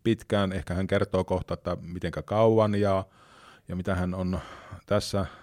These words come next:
tässä jutussa tehnyt. Ja hän on reservin upseerien puheenjohtaja, että myöskin sitten reserviläisten hallituksen jäsen.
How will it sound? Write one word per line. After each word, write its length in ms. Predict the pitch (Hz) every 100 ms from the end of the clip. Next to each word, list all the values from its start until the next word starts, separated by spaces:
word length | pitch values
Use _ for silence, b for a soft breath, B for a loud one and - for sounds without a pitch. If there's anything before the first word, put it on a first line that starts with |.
| B 117
tässä 300 | 110 - 101
jutussa 400 | 95 92 92 - -
tehnyt. 560 | 127 107 98 98 95 b b
Ja 180 | 95 95
hän 180 | 92 90
on 180 | 87
reservin 600 | 80 101 113 98 90 90 - -
upseerien 760 | 98 98 - 92 90 87 85 87 - _ _ _ _ _
puheenjohtaja, 800 | 90 98 117 131 123 - 120 113
että 180 | - 107
myöskin 320 | 104 - 101
sitten 460 | - 98 - 98
reserviläisten 880 | 98 101 98 85 85 80 - 82 80 -
hallituksen 720 | - 82 78 - - - 69 - -
jäsen. 720 | 87 92 95 90 92 78 76